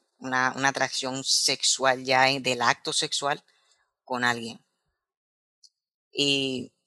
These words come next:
lo amo, lo quiero y lo adoro, tal cual es. Es extraño porque ciertamente hombre trans, gay y entonces asexual son tres golpes, eh, que personas no, que personas que no entienden y no han estudiado el, eh, eh,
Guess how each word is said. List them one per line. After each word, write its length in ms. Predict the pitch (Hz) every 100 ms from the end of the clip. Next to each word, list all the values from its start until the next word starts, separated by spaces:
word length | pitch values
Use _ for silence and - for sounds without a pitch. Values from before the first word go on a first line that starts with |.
| _
lo 200 | 131 135
amo, 220 | 131 147
lo 120 | 175 170
quiero 180 | 156
y 40 | 151
lo 80 | 147
adoro, 400 | 143 147 175 -
tal 180 | 139 135
cual 240 | 143 143
es. 220 | 170 - -
Es 140 | 151
extraño 580 | 156 156 151 160 185 - -
porque 720 | 147 139 139 139 135 135 131
ciertamente 1000 | - - 151 139 156 151 147 147 165 160 -
hombre 260 | 139 143 147
trans, 400 | 139 123 - 131
gay 520 | 147 147 143 170 -
y 60 | 147
entonces 500 | 135 135 156 147 - - -
asexual 580 | 143 151 139 143 135 - _ _ - _ _ -
son 260 | - 156
tres 180 | 151 147
golpes, 680 | 151 143 147 143 - - _ _ -
eh, 200 | 139 135
que 140 | 143
personas 460 | 139 131 147 135 135
no, 220 | 135 135
que 160 | - 135
personas 420 | 143 - 156 151
que 140 | 147
no 260 | 131 131 147
entienden 720 | 156 156 160 160 170 175 - _
y 260 | 143 139 139
no 220 | 135 139
han 160 | 139 147
estudiado 520 | - 151 147 147 147
el, 160 | 143 -
eh, 400 | 139 135 127 120
eh, 260 | 127 131